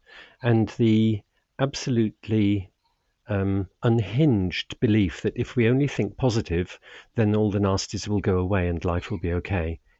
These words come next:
It won't. So if you, um,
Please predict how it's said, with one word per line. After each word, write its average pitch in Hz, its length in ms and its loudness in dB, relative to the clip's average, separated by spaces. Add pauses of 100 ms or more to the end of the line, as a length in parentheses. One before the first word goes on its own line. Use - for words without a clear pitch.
It 113 180 -8
won't. 82 520 -6 (1700)
So 101 340 2 (240)
if - 240 -2
you, 104 320 2 (280)
um, 101 300 2